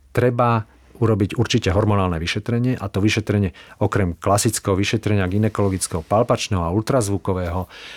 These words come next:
tak urobíme odber krvi a vyšetríme hladinu hormónov. A tá nám vie veľmi presne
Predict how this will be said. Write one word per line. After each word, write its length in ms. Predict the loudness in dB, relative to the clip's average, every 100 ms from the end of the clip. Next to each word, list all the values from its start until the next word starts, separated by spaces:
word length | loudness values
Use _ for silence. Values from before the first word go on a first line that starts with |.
| -18 -6
tak 160 | -6 -2
urobíme 480 | 0 2 2 2 0
odber 400 | 0 0 0 -2
krvi 320 | -4 -4 -2 -4 -8 _ -12
a 80 | -2
vyšetríme 480 | 0 2 0 0 0
hladinu 400 | 2 0 0 -2
hormónov. 640 | -2 -2 -2 -4 -6 -10 _ _ _ _ _ _ _ _
A 120 | -16 -4
tá 200 | 0 2
nám 200 | 2 2
vie 120 | 0
veľmi 540 | -2 0 2 2 0
presne 560 | 0 0 0 0 0